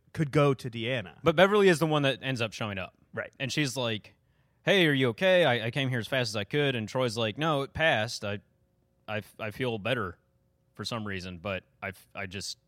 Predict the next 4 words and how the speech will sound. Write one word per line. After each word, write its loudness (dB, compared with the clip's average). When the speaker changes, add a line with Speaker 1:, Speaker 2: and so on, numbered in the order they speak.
Speaker 2:
feel -6
weird." -4
And, -8
uh, -6